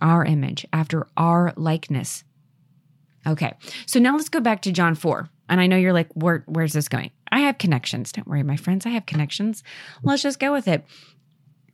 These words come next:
I'm gonna point out some, some really important pieces in John four that I think are gonna help us kind of unpack the beauty of what's there. One is in John four, verse four. I love this part.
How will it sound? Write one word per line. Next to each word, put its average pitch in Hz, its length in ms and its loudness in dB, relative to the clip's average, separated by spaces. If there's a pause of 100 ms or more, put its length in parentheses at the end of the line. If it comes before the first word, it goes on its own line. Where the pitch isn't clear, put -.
(280)
I'm 214 160 4
gonna 254 100 2
point 214 320 0
out - 140 0
some, 180 360 2
some 185 300 2
really 202 300 2
important 160 480 0
pieces 151 420 0
in 147 160 2
John 143 300 0
four 143 380 -2 (360)
that 170 140 2
I 180 140 4
think 170 460 0
are 165 80 0
gonna 156 220 2
help 156 300 0
us 143 120 2
kind 156 200 2
of 147 100 -2
unpack 151 480 0
the 156 100 0
beauty 147 680 0 (340)
of 156 140 0
what's 160 340 2
there. 139 320 -2 (300)
One 233 380 4 (100)
is 180 180 2
in 175 240 4
John 196 320 2
four, 170 240 -2
verse 156 380 -2
four. 139 400 -4
I 160 80 -4
love 185 320 0
this 175 160 2
part. 151 340 -2